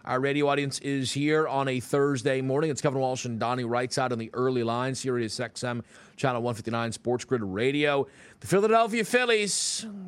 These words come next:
down to just a half game over the Milwaukee Brewers. The Phils have lost four games in a row, including back-to-back now to the Cubbies. Can't have it.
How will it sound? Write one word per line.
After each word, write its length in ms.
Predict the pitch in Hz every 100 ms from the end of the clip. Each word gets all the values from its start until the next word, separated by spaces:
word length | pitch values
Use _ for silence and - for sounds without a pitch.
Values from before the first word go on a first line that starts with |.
| -
down 200 | 135 143
to 60 |
just 160 | 143 139
a 60 | 127
half 300 | 143 143 -
game 320 | 151 160 147
over 140 | 127
the 80 | 127
Milwaukee 480 | 127 131 139 131 131
Brewers. 500 | 127 147 139 131 - - - -
The 80 | -
Phils 280 | 104 160 170
have 120 | 156
lost 260 | 143 143 -
four 840 | - - 208 208 202 175 117 87
games 680 | 101 151 160 156 143 131 110
in 140 | 110 120
a 60 |
row, 360 | 120 135 135 123
including 380 | 117 123 117 110
back-to-back 640 | 127 127 113 120 127 -
now 260 | 123 123 123
to 120 | 113
the 100 | 104
Cubbies. 500 | 135 139 131 113 - - - - - - _ _
Can't 200 | 135 127
have 200 | 120 107
it. 120 | 80